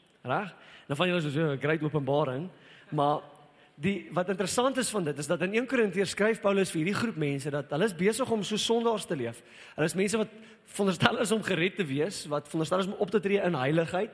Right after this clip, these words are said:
reg, maar hulle doen nie. En dan in Twee Korintiërs, die brief natuurlik net daarna, skryf hy vir hulle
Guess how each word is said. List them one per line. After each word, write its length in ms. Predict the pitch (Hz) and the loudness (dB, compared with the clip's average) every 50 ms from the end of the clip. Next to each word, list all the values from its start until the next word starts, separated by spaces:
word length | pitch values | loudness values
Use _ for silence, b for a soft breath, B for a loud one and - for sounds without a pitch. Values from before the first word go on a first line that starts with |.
| - | -6
reg, 240 | - 135 156 180 - | -4 -2 -2 -2 -2
maar 120 | - 180 180 | 0 0 0
hulle 120 | 190 160 | 0 0
doen 160 | 127 151 135 | 0 0 2
nie. 180 | 143 180 233 240 B B B B B B B B | 2 0 -2 -4 B B B B B B B B
En 100 | - 170 | -4 -2
dan 160 | 170 185 214 | 0 0 0
in 120 | 220 214 220 | 0 -2 -2
Twee 200 | 214 226 254 269 | 0 0 0 2
Korintiërs, 720 | - 262 233 202 180 165 156 147 156 175 214 233 220 - - | 2 2 2 4 2 2 0 0 0 2 2 0 -2 -4 -4
die 100 | 160 151 | -4 -2
brief 260 | 135 156 175 156 156 | -2 -2 -2 -2 -2
natuurlik 420 | 160 151 - 185 170 165 156 - | -4 -4 -2 -2 0 0 -2 0
net 160 | 143 147 156 | -2 -2 0
daarna, 400 | 156 160 165 156 127 117 123 180 - B B B B B B B | 2 0 0 0 0 -2 -2 -4 -6 B B B B B B B
skryf 380 | - - - 214 226 240 240 247 | -14 -2 0 2 2 2 2 0
hy 100 | 240 214 | -2 0
vir 120 | 185 196 | 0 0
hulle 220 | 196 190 185 156 | 0 0 0 -2